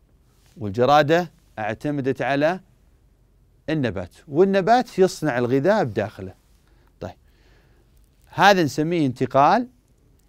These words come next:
الطاقة. طيب نشوف مع بعض، نكمل التتابع.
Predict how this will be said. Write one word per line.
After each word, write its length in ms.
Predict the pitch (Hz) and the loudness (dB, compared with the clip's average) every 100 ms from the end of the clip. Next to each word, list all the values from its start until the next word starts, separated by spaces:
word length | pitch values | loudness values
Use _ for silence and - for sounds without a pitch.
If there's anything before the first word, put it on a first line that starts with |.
| - | -10
الطاقة. 480 | 143 - 92 - - _ _ _ | -8 -8 -12 -12 -20 _ _ _
طيب 160 | 107 107 | -10 -8
نشوف 280 | - 214 180 | 2 2 4
مع 180 | 190 | 4
بعض، 340 | 170 185 247 254 _ _ _ _ _ 117 | 4 6 4 2 _ _ _ _ _ -14
نكمل 500 | 113 175 131 95 85 _ _ - | 2 4 4 0 -8 _ _ -10
التتابع. 640 | 143 185 - 151 101 92 | -6 -4 2 4 2 -4